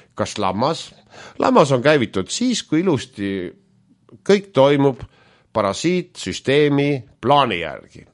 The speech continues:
Siis on inimesed lambad. Kui on vaja natikene selles süsteemis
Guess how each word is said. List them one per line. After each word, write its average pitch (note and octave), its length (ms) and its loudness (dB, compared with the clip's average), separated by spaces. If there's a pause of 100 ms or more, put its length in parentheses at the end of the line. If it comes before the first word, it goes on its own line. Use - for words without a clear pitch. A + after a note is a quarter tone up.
(120)
Siis F#3 180 -4
on B2+ 100 4
inimesed A#2+ 420 0
lambad. F#2+ 420 -4 (1000)
Kui A3+ 360 4
on C3+ 220 4
vaja A2 460 4
natikene G2+ 720 -2
selles A2 320 -8
süsteemis G2+ 720 -8